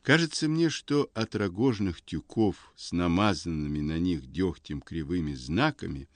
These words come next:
от новых еловых ящиков, от вороха соломы пахнет полями и древней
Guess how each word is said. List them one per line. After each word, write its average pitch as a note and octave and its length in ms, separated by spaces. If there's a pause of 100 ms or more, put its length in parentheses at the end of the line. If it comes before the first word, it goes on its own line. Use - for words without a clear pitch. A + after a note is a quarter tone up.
(440)
от G#2+ 260
новых A2 580 (100)
еловых F2+ 640
ящиков, - 760 (460)
от - 320 (100)
вороха G2+ 760
соломы F#2 800 (640)
пахнет D#3 520
полями C#3+ 760 (100)
и F2+ 120
древней B2+ 760